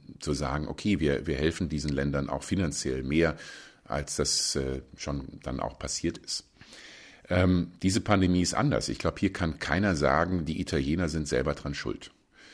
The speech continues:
Äh, die Italiener hatten einfach Pech. Pech, dass sie das erste Land waren, das wirklich, äh, massiv von dem Virus betroffen war.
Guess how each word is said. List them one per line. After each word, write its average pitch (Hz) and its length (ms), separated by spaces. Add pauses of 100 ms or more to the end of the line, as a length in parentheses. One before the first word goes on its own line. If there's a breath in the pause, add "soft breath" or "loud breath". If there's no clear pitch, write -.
(500 loud breath)
Äh, 78 120
die 82 120
Italiener 78 680
hatten - 320
einfach - 500
Pech. - 380 (200)
Pech, - 380
dass 73 280
sie 104 280
das 76 220
erste 67 380
Land 73 380
waren, 80 380 (760 loud breath)
das - 340
wirklich, - 560 (240)
äh, 73 240
massiv 80 580
von 80 220
dem 71 220
Virus 73 440
betroffen - 560
war. 104 360